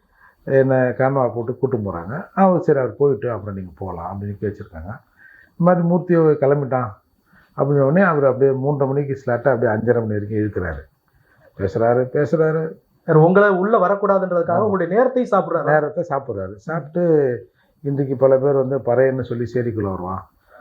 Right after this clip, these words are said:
Speaker 1: "ஆ, செருப்பால் எடுத்து விரட்டுங்களேன் அந்த நாய்களை, அந்த
Speaker 2: ம்.
Speaker 1: நாய்களைன்னு" கத்துறாரு. அதுக்கப்புறம் ஒரு ஒரு வீடாக போய், "அக்கா நல்லா இருக்கியா, நல்லா இருக்கியான்னு" கேட்குறாரு. இருட்டுட்டுன்னு வெயிட் பண்றாரு. அதுக்குள்ளே இங்க டாப் அப் பண்ணினே இருக்கானுவோ சரக்கை.
Speaker 2: ஓ.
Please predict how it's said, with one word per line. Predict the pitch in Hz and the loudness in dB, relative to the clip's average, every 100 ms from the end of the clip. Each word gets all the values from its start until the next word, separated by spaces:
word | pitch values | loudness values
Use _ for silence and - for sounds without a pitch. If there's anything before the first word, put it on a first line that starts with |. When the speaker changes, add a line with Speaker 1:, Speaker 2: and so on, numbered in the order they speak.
| _ _ _ | _ _ _
Speaker 1:
"ஆ, | 127 117 117 110 | -8 -4 -4 0
செருப்பால் | 135 143 143 135 | 0 2 2 2
எடுத்து | 117 - 107 | 2 -2 -6
விரட்டுங்களேன் | 98 104 101 98 | -6 -8 -8 -8
அந்த | 87 | -6
நாய்களை, | 95 95 85 85 78 _ _ - | -4 -4 -6 -10 -12 _ _ -8
அந்த | - | -4
Speaker 2:
ம். | 92 | -2
Speaker 1:
நாய்களைன்னு" | 104 95 90 101 131 127 | -2 -4 -6 -10 -10 -10
கத்துறாரு. | 98 101 90 73 76 _ _ _ _ _ - _ - | -6 -4 -4 -6 -14 _ _ _ _ _ -20 _ -4
அதுக்கப்புறம் | 170 170 175 175 180 | 0 4 4 4 0
ஒரு | 165 156 | 2 -2
ஒரு | 147 | -2
வீடாக | 147 151 147 | 0 0 0
போய், | 131 139 | -4 -4
"அக்கா | 120 131 | -6 -8
நல்லா | 113 113 113 | -8 -6 -8
இருக்கியா, | 104 110 | -6 -6
நல்லா | 104 98 | -6 -8
இருக்கியான்னு" | 95 101 101 | -8 -6 -6
கேட்குறாரு. | 92 87 85 82 92 | -6 -10 -8 -8 -2
இருட்டுட்டுன்னு | 135 147 151 147 | -2 0 -2 0
வெயிட் | 147 135 135 | 2 2 0
பண்றாரு. | 107 85 78 73 - _ _ _ - - | -8 -6 -10 -12 -16 _ _ _ -20 -18
அதுக்குள்ளே | - 156 156 175 | -2 0 4 4
இங்க | 165 147 | 4 0
டாப் | - 139 143 | 0 0 0
அப் | 123 | -2
பண்ணினே | 117 117 120 131 | -6 -4 0 0
இருக்கானுவோ | 131 107 98 87 - _ _ _ | 0 -4 -6 -8 -16 _ _ _
சரக்கை. | _ 117 110 101 - _ _ _ _ | _ -4 -4 -6 -10 _ _ _ _
Speaker 2:
ஓ. | 170 160 123 - | 2 2 2 -8